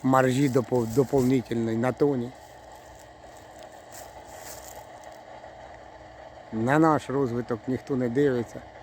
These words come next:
Підтримки ніякої. Я розумію, що війна.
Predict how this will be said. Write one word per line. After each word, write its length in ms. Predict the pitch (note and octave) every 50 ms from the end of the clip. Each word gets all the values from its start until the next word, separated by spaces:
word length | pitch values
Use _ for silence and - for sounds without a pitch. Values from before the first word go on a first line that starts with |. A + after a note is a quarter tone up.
| - - - - - - - - - - - - - - - - -
Підтримки 600 | - B2 - - - D3+ D#3 C#3+ C3 - - A#2
ніякої. 760 | A2+ A#2+ B2+ C3 B2 C#3+ D3+ C#3+ B2 - - A#2+ A2+ A2+ A2+ - - - - - - - - - - - - - - - - - - - - - - - - - -
Я 120 | E3+ F3
розумію, 600 | D#3+ D#3 C3+ B2 C#3+ C#3+ D3 D#3 D3 C3 A#2+ A2 - -
що 120 | - C3+
війна. 420 | B2+ B2+ C3 B2+ B2 A#2+ A#2+ A2+